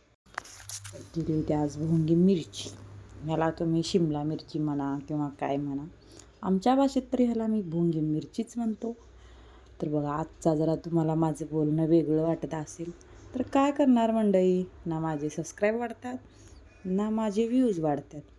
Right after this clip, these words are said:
आता काहीतरी आपल्यातच सुधारणा केली पाहिजे, आपला कंटेंट काहीतरी वेगळा बनवला पाहिजे.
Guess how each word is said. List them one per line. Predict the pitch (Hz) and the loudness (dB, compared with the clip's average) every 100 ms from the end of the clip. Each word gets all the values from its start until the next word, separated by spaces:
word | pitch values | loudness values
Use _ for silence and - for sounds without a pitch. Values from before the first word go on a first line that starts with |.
| _ - - - 165 | _ -20 -20 -18 -12
आता | - | -8
काहीतरी | - 330 330 254 | -2 0 0 2
आपल्यातच | 247 247 220 220 226 | 0 0 -2 -2 -4
सुधारणा | - 214 208 208 202 | -4 0 2 2 0
केली | 214 196 190 | -2 0 0
पाहिजे, | 196 190 180 185 _ _ _ _ _ _ _ _ _ | 0 0 -2 -8 _ _ _ _ _ _ _ _ _
आपला | - - 180 | -14 -4 -4
कंटेंट | 180 185 180 196 190 190 | 0 0 2 0 -2 -2
काहीतरी | 196 190 190 185 | -2 -2 0 2
वेगळा | 180 170 170 | 2 4 2
बनवला | 165 170 170 160 | 2 2 2 0
पाहिजे. | 160 165 160 156 | -2 -4 -8 -12